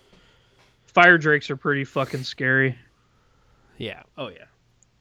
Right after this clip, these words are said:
Speaker 2: 'Cause they also get the Alpha Legion s-, right, right? They can infiltrate and shit. That's mean.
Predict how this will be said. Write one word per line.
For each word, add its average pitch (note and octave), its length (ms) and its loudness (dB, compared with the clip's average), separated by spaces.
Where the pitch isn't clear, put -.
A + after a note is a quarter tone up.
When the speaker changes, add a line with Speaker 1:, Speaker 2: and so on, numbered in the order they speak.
Speaker 2:
'Cause A#2 140 -10
they A2+ 80 -6
also B2 220 -6
get A2+ 180 -8
the G2 240 -10
Alpha B2 240 -8
Legion G#2+ 760 -10
s-, - 140 -18
right, G#2+ 340 -4
right? A#2+ 320 -6
They B2+ 120 -6
can A2+ 300 -12
infiltrate C3 500 -8
and C#3 100 -10
shit. D3 240 -10
That's - 160 -16
mean. G#2+ 220 -10